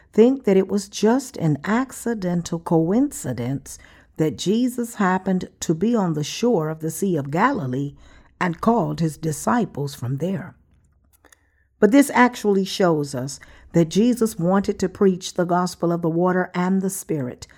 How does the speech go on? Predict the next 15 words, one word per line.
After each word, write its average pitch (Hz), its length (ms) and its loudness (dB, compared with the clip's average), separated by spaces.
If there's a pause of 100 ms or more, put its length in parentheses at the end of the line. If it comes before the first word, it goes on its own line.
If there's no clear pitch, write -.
(280)
not 180 400 2
just 214 320 -2
to 214 100 4
the 196 240 0
Israelites, 147 840 -4 (300)
but 151 100 -4 (100)
also 202 580 0
to 165 320 -4
every 220 500 2
other 175 320 0
nation, 165 680 -4 (440)
and 208 160 4
that 202 200 4
he 226 140 2
was 185 320 2